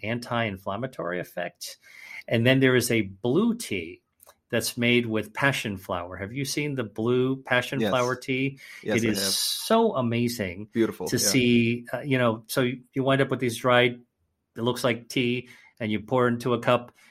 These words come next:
Speaker 1: and before long, you've got this azure blue,
Speaker 2: Mm-hmm.
Speaker 1: uh, uh, uh, liquid, and you drink it. That blue comes from a natural dye called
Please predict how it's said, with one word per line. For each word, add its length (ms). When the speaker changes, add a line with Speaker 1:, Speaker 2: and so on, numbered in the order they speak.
Speaker 1:
and 220
before 440
long, 360
you've 220
got 260
this 400
azure 640
blue, 600
Speaker 2:
Mm-hmm. 160
Speaker 1:
uh, 560
uh, 320
uh, 120
liquid, 500
and 100
you 100
drink 240
it. 120
That 220
blue 520
comes 220
from 140
a 20
natural 320
dye 240
called 240